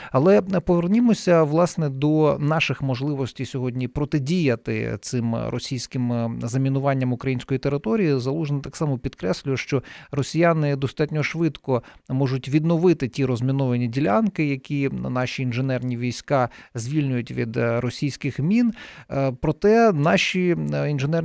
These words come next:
війська так само употужнюються. Так, якщо на початок російського повномасштабного вторгнення ми мали достатньо обмежені ресурси, то зараз нам західні партнери допомагають. Але чого, на ваш погляд, дотепер бракує і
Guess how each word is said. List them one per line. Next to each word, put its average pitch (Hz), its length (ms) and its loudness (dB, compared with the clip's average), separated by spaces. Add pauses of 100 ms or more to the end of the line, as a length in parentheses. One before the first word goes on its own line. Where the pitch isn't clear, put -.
(140)
війська 151 300 -2
так - 160 -6
само 147 260 0
употужнюються. 127 720 -2
Так, 139 200 -4
якщо 135 220 -4
на 139 100 0
початок 143 440 -2
російського 120 440 -4
повномасштабного 123 760 -2
вторгнення 120 440 -4
ми 123 120 -2
мали 127 380 0
достатньо 117 480 -6
обмежені 165 580 0
ресурси, 131 480 -6
то 123 140 -4
зараз 139 360 -2 (340)
нам 135 280 0
західні 135 400 -2
партнери 139 420 0
допомагають. 135 640 0
Але 151 240 0 (260)
чого, 175 240 4
на 208 80 6
ваш 190 160 6
погляд, 151 400 0
дотепер 147 440 0
бракує 160 640 2
і 147 340 2